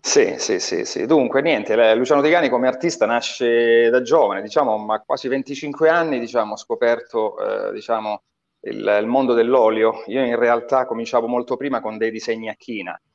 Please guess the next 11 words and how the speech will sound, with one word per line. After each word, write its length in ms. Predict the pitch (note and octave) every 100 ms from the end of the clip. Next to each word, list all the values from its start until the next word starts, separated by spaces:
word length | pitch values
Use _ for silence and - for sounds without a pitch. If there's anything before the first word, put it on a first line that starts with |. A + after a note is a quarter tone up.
| _ _
Eh, 120 | -
ho 120 | G#2 -
sempre 400 | - A2+ - G#2+
avuto, 680 | A2+ A2+ A2+ G#2+ G#2+ G2+
diciamo, 300 | G#2 A2 A2
la 80 | G#2+
passione 320 | A2+ - B2 A2
dell'arte 540 | A2+ B2+ C3+ C3 B2+
e 40 | G#2+
dei 180 | A#2
disegni. 500 | A2 A2 F2+ E2+ E2+